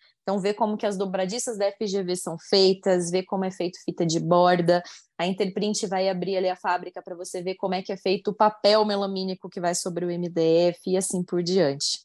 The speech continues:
Então, tem essa super oportunidade, né, pra você conhecer de perto, e isso é fantástico, não tem preço. Eu conheço todas essas fábricas aí, né?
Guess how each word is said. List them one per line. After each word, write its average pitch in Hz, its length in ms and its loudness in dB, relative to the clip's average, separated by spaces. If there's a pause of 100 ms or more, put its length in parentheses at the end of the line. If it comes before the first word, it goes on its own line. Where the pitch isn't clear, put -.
(640)
Então, 185 140 0
tem 202 220 0
essa 247 180 0
super 302 540 0
oportunidade, 220 1120 -2
né, 170 120 -10
pra 180 140 -4
você 190 500 2
conhecer 208 640 2
de 302 140 2
perto, 214 500 2 (300)
e 247 260 -2
isso 320 200 4
é 359 100 4
fantástico, 262 680 0
não 208 120 -4
tem 269 180 -6
preço. 233 340 2
Eu 214 120 6
conheço 277 320 -4
todas 247 200 -4
essas 415 160 -4
fábricas 180 600 0
aí, 170 240 0
né? 196 180 -6